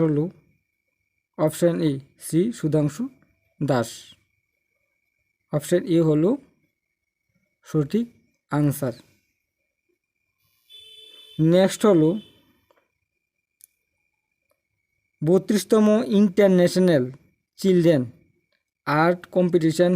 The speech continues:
held in জাপান, জাপানে হয়। বত্রিশতম ইন্টারন্যাশনাল চাইল্ড আর্ট কম্পিটিশন, এ-, এ-, এই আর্ট কম্পিটিশন থেকে ছয়জন অ্যাওয়ার্ড পায়।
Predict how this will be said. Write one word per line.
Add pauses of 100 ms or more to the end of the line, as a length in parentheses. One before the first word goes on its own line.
held
in
জাপান,
জাপানে
হয়। (1000)
বত্রিশতম (120)
ইন্টারন্যাশনাল (580)
চাইল্ড (200)
আর্ট (460)
কম্পিটিশন, (220)
এ-,
এ-, (480)
এই (580)
আর্ট
কম্পিটিশন (140)
থেকে (540)
ছয়জন
অ্যাওয়ার্ড
পায়।